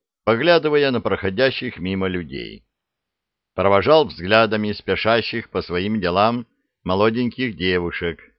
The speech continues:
внимательно разглядывал подходящих к кафе мужчин. Убедившись, что все не следуют куда-то в другое место, снова возвращался к чтению.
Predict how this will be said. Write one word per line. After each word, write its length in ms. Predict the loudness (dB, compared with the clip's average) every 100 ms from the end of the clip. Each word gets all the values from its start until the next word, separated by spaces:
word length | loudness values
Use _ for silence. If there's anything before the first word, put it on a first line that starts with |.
| _ _ _ _ _ _ -14
внимательно 840 | -8 -2 2 2 2 0 0 0
разглядывал 680 | 0 -2 0 2 2 0 -2
подходящих 920 | -6 -4 -4 0 0 0 -6 -10 _ -6
к 40 |
кафе 340 | -6 -2 0
мужчин. 680 | 0 -4 -6 -10 -10 -12 -14 _ _ _ _ _ _ _ _ _
Убедившись, 840 | -2 0 0 0 -2 -4 -6 -8 -16
что 220 | -6 -4
все 260 | -4 0 0
не 140 | 0
следуют 640 | -4 0 0 0 -4 -8 -20 _ _ _
куда-то 460 | -2 4 4 4 -2
в 80 | -2
другое 480 | -4 -2 -4 -2
место, 500 | -2 -2 -4 -6 -8
снова 480 | -6 -2 0 2 2
возвращался 840 | 2 0 0 -2 0 -2 -2 -4 -8
к 100 | -10
чтению. 760 | -18 -10 -8 -8 -10 -14 -16